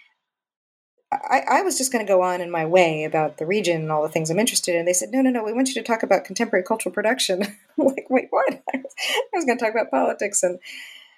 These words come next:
and digital things, but no, no. So I had to revamp my ideas, and I was gonna do this project, which I still will do at some point, talking about cultural centers. And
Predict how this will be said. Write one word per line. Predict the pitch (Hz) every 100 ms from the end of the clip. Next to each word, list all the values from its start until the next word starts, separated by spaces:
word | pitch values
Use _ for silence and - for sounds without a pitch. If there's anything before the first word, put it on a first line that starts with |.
| _
and | - 208
digital | 277 254 226
things, | 208 190
but | 208
no, | 254 285 202
no. | 226 185 - _ _ -
So | - 240 226 _ _
I | 208
had | 214 277
to | 262
revamp | 226 226 220 - _ _ _ _ 180 214 -
my | 196
ideas, | 190 320 294
and | 226
I |
was | 202 214
gonna | 226 320
do | 277
this | 214
project, | - 220 196 165 - -
which | -
I |
still | 233 - 302
will | 226 233
do | 202 190 160
at | 151
some | 180 175
point, | 185 165 151 - _ _ _ -
talking | 277 277
about | 269 226 -
cultural | 233 -
centers. | - 160 160 - 180 - - _ _ _ _ _ _ -
And | 185 180